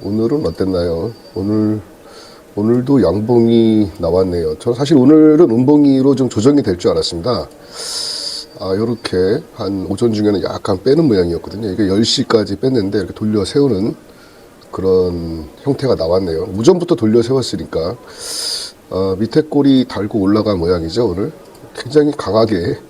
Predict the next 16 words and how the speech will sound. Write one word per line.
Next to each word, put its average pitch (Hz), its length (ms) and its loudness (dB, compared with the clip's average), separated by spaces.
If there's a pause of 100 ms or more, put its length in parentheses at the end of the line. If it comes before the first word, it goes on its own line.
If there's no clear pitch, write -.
예, 82 280 -6 (680)
조정을 175 380 4
좀 170 180 -6
줘야 135 360 2
되는데 107 500 0
오히려 107 320 0
불안해집니다. 117 760 2
이게 92 120 -4
이런 120 220 2
식으로 139 180 2
조정이 135 300 2
살짝 147 320 0
나와줘야 110 500 4
되는데 101 500 -2 (600)
계속 120 200 -2
올라가면 104 640 2